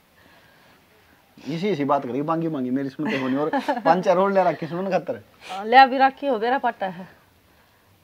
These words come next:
Speaker 2: जदे तेरी माँ ने सुहाती कोनी मैं।
Speaker 1: ये क्या बात करने लग रही मनीता?
Speaker 2: आज है ना, चाह की गिलास से मारी बगा की ना, वो तो शुक्र है मैं श्यामी कौन थी।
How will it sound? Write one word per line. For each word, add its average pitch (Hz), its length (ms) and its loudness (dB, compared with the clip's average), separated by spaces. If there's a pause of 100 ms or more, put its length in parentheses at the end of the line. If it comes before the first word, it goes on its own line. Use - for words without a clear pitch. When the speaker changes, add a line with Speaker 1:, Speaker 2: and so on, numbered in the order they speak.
(460)
Speaker 2:
जदे 202 240 -10
तेरी 214 180 -8
माँ 196 160 -6
ने 185 120 -6
सुहाती 233 420 -2
कोनी 165 240 -10
मैं। 180 200 -14 (960)
Speaker 1:
ये 120 160 -10
क्या 120 120 -12
बात 117 180 -16
करने 110 240 -14
लग 110 120 -14
रही 110 100 -14
मनीता? 101 340 -16 (1000)
Speaker 2:
आज 208 300 2
है 190 80 -2
ना, 214 180 -4 (720)
चाह 233 140 6
की 202 120 -10
गिलास 202 320 -2
से 208 80 -8
मारी 190 280 -6
बगा 220 260 -2
की 220 140 -10
ना, 180 260 -12
वो 190 100 -18
तो 214 120 -12
शुक्र 226 300 -8
है 180 260 -10
मैं 196 80 -10
श्यामी 226 320 -8
कौन 175 240 -12
थी। 175 220 -20